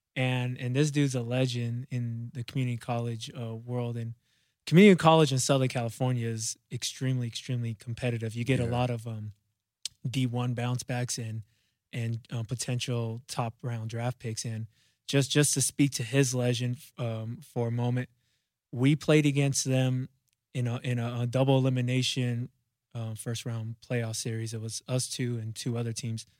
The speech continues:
Speaker 1: We're both one and oh going into playing each other. And we have the best, our best pitcher, who was,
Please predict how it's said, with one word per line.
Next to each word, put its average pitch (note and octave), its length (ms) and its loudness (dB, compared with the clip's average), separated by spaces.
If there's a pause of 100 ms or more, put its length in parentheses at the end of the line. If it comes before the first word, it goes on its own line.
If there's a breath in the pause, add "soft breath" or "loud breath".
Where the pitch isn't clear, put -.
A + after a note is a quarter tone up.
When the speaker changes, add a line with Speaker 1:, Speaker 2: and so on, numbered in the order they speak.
(840)
Speaker 1:
We're C3 200 6
both C#3+ 320 6
one C3+ 220 6
and C3 100 4
oh B2+ 140 4
going B2 260 2
into A#2 200 0
playing C#3 260 2
each A#2+ 220 -2
other. A2+ 320 -2 (520)
And A#2 160 -2
we C3+ 140 4
have D3 220 4
the C3 100 2
best, C3 340 4 (120)
our D3 140 6
best D3+ 260 6
pitcher, C3+ 340 2
who B2+ 180 2
was, A#2+ 440 0